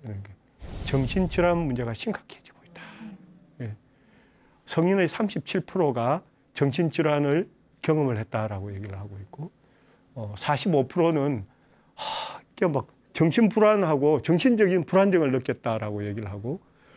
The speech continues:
어, 성인의 칠십 프로는 "내가 세상, 세상 살다가 이렇게 흐-, 힘든 시기는 처음 느껴본다"라고 얘기를 하고 있다고요. 네. 그러면 이런 부분들이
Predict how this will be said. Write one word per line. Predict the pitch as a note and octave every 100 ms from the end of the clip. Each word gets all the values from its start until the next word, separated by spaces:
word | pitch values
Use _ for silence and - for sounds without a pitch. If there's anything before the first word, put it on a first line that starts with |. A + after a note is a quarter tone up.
| - -
어, | G#2+
성인의 | - F3 F3+
칠십 | E3 G#3 - F3+
프로는 | D#3+ D3 D#3 F3+ - _ _ -
"내가 | B2 B2 A#2+ B2 G#2+
세상, | - C3+ A3 F3+
세상 | D#3+ D#3+ G3+ F#3+
살다가 | E3 D#3+ D#3 D#3 D3
이렇게 | C4 B3 A#3
흐-, | F#3 C4 - _ _ -
힘든 | - A#3+ G#3+ A#3 A3 A3 - _ _
시기는 | - F#3+ G3 E3+ C#3+
처음 | - D#4 D#4 C#4+
느껴본다"라고 | G#3+ F3 A#2+ A#2 A2 G#2 G2 F#2 G2
얘기를 | F#2 F#2+
하고 | C3+ G2+
있다고요. | G2+ - A2 _ _ _ _ - _ _ - _ _ _ _ _ _ -
네. | G#2 F2+ _ _ _ _ -
그러면 | D3 C3 D3+ E3+ G#2 _ _ _ _ _ _
이런 | A3 A#3+ A3+
부분들이 | G3+ G3+ F3+ D#3+ A#2+ A2 A#2 C#3